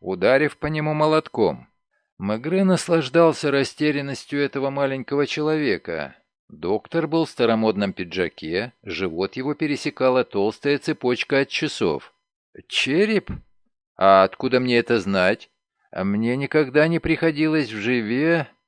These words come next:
Например, как вы думаете, способна ли женщина?» Доктор совсем растерялся, замахал руками.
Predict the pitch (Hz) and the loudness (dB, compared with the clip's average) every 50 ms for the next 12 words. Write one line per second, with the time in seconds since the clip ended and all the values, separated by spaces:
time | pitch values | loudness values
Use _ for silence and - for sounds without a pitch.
0 | _ _ _ _ _ _ _ - 82 92 92 92 - 107 110 113 120 123 123 117 | _ _ _ _ _ _ _ -10 -4 -2 -2 -2 0 -2 -2 0 2 2 2 0
1 | - _ 135 135 139 127 - 127 139 147 139 156 156 143 120 104 92 87 82 - | 0 _ 2 2 2 2 -2 -4 -4 -2 0 0 0 0 0 0 0 -2 -4 -6
2 | - 82 78 78 73 69 67 _ _ _ _ - - - 95 92 92 - - - | -8 -8 -8 -6 -8 -10 -12 _ _ _ _ -20 -10 -2 0 0 0 0 0 0
3 | 156 175 170 156 160 147 139 131 123 117 101 127 151 175 185 180 160 143 - 120 | 0 2 2 0 -2 -2 0 0 0 0 0 0 -2 0 0 0 -2 -2 -2 -2
4 | 98 87 82 67 65 62 - _ _ _ _ _ _ _ _ _ - - 95 104 | -4 -4 -4 -6 -8 -10 -14 _ _ _ _ _ _ _ _ _ -12 0 2 2
5 | 113 - - - 135 107 - - 123 - - 131 127 123 120 110 - - - 110 | 2 2 0 -4 -4 -2 0 -2 -2 0 0 0 0 2 0 -2 -2 -2 -2 0
6 | 98 95 92 107 113 - 151 143 120 160 151 156 147 - - 147 147 143 147 160 | 2 2 2 2 0 -2 -6 -4 -4 0 0 0 0 0 0 0 2 2 0 -2
7 | - - 123 98 90 80 76 71 67 | -2 2 2 2 2 0 -4 -10 -14